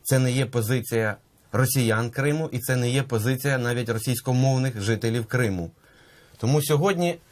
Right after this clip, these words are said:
принципаль-, принципово важливо розуміти, що це під, під дулами автоматів намагаються змусити людей прийняти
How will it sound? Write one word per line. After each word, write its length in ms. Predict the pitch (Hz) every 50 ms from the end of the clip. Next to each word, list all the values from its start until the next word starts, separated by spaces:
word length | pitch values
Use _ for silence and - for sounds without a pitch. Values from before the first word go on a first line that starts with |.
| - - - - _ -
принципаль-, 560 | 131 143 147 143 156 139 - 156 160 160 156 - -
принципово 580 | - 135 139 - - 143 147 165 156 151 147
важливо 420 | 139 143 143 139 160 170 156 151 143
розуміти, 480 | 143 131 143 143 139 123 110 117 107
що 200 | - - - 120
це 220 | 117 - - 160 143
під, 500 | - - - 160 139 131 123 127 - -
під 240 | 151 151 143 131
дулами 380 | 131 156 151 143 139 135 139 139
автоматів 600 | 139 131 135 143 143 156 170 185 180 190 185 165 - -
намагаються 840 | 127 131 139 143 143 131 147 147 143 139 131 127 120 - 135 131 131 - - -
змусити 680 | 110 113 139 156 165 170 151 - 147 131 - 143 131
людей 560 | 131 131 139 127 123 147 160 175 190 190 - _ _ _ _ _ _ _ _ _
прийняти 640 | - 139 151 165 175 175 165 156 147 156 156 151